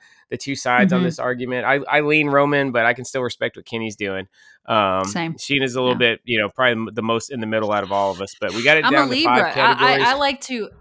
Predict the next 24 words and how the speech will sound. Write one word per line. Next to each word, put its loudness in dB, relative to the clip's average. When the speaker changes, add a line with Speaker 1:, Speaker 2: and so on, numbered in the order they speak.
Speaker 2:
I 0
make -2
a, 0
you -6
know, -4
my 0
whole -4
life's 0
work -4
is -6
to, -6
like, -4
keep -8
the -6
balance, -2
keep -8
the -14
peace, -2
you -4
know, 0
be -2
like 0
a, -2
and -8